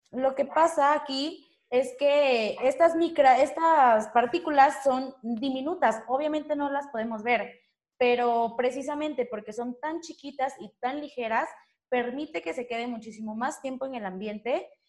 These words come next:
y esto hace también que no solo se quede más tiempo, o sea, viaja a través del viento y contamina muchísimas partes.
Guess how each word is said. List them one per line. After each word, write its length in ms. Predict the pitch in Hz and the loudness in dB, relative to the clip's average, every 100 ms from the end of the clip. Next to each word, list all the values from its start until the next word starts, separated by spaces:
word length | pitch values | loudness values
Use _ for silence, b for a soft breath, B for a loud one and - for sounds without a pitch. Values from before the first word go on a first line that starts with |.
| b _ | b _
y 240 | 233 233 | -12 -6
esto 280 | 226 240 269 | -6 -4 -2
hace 240 | 240 247 269 | 0 0 -4
también 360 | 226 214 208 | -6 -6 -8
que 440 | 240 240 233 208 202 | -4 -2 -2 -4 -4
no 120 | 247 | -4
solo 220 | 302 311 | -2 -2
se 100 | 285 | -4
quede 160 | 226 240 | -4 -4
más 240 | 240 240 | -6 -6
tiempo, 260 | 233 220 170 | -8 -6 -6
o 60 | |
sea, 140 | 175 175 | -8 -12
viaja 640 | 185 226 262 269 269 311 320 247 226 - | -12 0 4 4 4 0 0 -4 -10 -4
a 140 | 214 | -2
través 280 | 220 220 233 | 0 0 0
del 480 | 254 254 233 208 196 | 0 0 -2 -4 -6
viento 540 | 202 226 247 277 349 - B B _ | -6 -6 -4 2 2 0 B B _
y 160 | - 190 | -14 -6
contamina 540 | 220 208 185 208 240 | -4 -4 -6 -4 -4
muchísimas 800 | 262 220 - - 277 285 247 202 | -4 -8 -12 -12 -10 -8 -10 -6
partes. 480 | 208 240 180 - _ | -4 -4 -8 -16 _